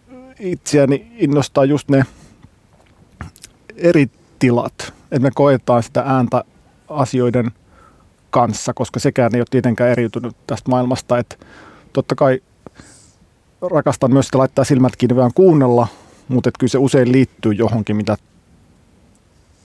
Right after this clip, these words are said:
tapahtuu. Niin, niin näitä eri, eri teknologioita päästä käyttämään näissä eri tilanteissa. Ja omalta osalta tietenkin toivon, et-,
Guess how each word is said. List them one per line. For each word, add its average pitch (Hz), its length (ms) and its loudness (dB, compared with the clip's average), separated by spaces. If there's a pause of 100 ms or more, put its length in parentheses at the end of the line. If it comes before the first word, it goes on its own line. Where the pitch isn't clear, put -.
(140)
tapahtuu. 117 600 -6 (920)
Niin, 117 200 -2 (1700)
niin 135 120 4
näitä 143 240 4
eri, 175 140 4 (120)
eri 175 180 4
teknologioita 156 640 2
päästä 147 360 0
käyttämään 131 460 0
näissä 131 260 -2
eri 143 140 0
tilanteissa. 123 640 0
Ja 117 160 2 (2250)
omalta 196 360 4
osalta 135 220 0
tietenkin 139 360 -2
toivon, 151 280 2
et-, 156 100 -4